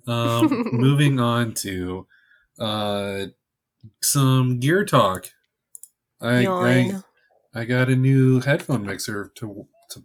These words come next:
Speaker 1: mess around with. This one so far has been behaving, so I
Speaker 2: Yeah?
Speaker 1: might have a purchase for you to do soon.
Speaker 2: Is it cute?
Speaker 1: Uh, not as cute as the other one, but it works.
Speaker 2: Does it come in
Speaker 1: So,
Speaker 2: different colors?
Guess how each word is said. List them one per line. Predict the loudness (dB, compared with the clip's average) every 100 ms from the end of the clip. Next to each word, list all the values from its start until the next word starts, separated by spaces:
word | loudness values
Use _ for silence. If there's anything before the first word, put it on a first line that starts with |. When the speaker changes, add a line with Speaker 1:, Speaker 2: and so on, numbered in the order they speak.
| -10
Speaker 1:
mess | -8 -8 -8
around | -6 -6 -6
with. | -8 -8
This | -4 -4 -2
one | -4
so | -2 -6 -4
far | -4 -4 -4
has | -8 -8
been | -10 -4
behaving, | -2 0 -2 -4 -8 -10
so | -10 -6 -4 -4 -8 _ _ _ _ -2
I | 0
Speaker 2:
Yeah? | 2 0
Speaker 1:
might | -2
have | -4
a | -8
purchase | -6 -8 -6 -10 -8
for | -8
you | -8
to | -8
do | -10 -10
soon. | -10 -14 -18 _ _ _ _
Speaker 2:
Is | -4 -4
it | -6
cute? | -6 -6 -8 _ _ _ _ _ _ -20 _ _ -6
Speaker 1:
Uh, | -4 -4 -4
not | -2 -4
as | -4
cute | -4 -4
as | 0
the | 2
other | 2 0
one, | -8 -14 _ _ -20 _ _
but | -8
it | -8 -8
works. | -8 -8 -8 -10 -10 -12 _ _ -6
Speaker 2:
Does | -4
it | -2
come | 0 2
in | 2
Speaker 1:
So, |
Speaker 2:
different | 0 -2 -4
colors? | -6 -4 -8